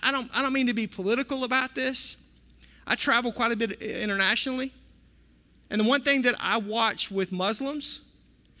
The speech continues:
is that they pray at particular times during the day, and it does not matter where they are or what they are doing. They will stop and pray. I was traveling in Europe last year, and I, I was there, and I'm in baggage claim picking up my, my bag. I don't even know what country I was in.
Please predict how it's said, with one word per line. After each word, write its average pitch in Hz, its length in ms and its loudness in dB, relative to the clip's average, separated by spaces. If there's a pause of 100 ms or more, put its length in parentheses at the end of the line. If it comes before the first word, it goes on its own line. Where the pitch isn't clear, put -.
(240)
is 214 160 2
that 214 180 2
they 269 180 6
pray 269 460 2
at - 100 -4
particular 277 500 -2
times 240 500 0
during 240 280 0
the 214 80 2
day, 196 320 2
and 196 80 -2
it 190 100 -4
does 247 220 -2
not 285 160 0
matter 240 240 2
where 202 180 0
they 170 160 2
are 247 420 0
or 208 40 0
what 214 220 -4
they 214 120 2
are 202 120 2
doing. 180 340 -2
They 127 160 -2
will 247 220 -6
stop 208 500 0 (380)
and 247 120 0
pray. 262 340 2 (1600)
I - 40 -10
was - 100 -2
traveling 240 400 4
in 233 80 4
Europe 247 400 2
last 214 420 2
year, 220 260 0
and 175 100 -2
I, 190 120 0 (240)
I 220 140 2
was 190 220 0
there, 240 240 2
and 214 80 2
I'm 214 120 2
in 214 100 2
baggage 220 420 2
claim 214 240 -2
picking 233 240 -2
up 220 100 -4
my, 208 200 0
my 202 160 -2
bag. 214 300 2
I 202 60 0
don't 214 80 0
even 220 80 0
know 214 120 2
what 214 180 -2
country 220 340 -2
I 190 60 2
was 180 180 -4
in. 214 240 2